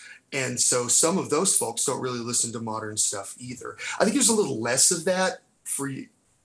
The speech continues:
the younger you are. I do think that. I think, I think you're just more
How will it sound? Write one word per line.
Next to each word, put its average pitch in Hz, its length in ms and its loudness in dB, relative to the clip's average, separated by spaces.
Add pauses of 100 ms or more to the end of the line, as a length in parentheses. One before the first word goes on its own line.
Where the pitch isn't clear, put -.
(140)
the 135 160 -6
younger 123 440 -2
you 156 260 -2
are. 165 400 -2 (480)
I 135 80 0
do 170 220 0
think 151 320 -2
that. 107 260 -2
I 127 80 -2
think, 156 280 -2 (380)
I 143 100 0
think 185 340 -2
you're 156 120 -2
just 139 360 0 (260)
more 139 720 2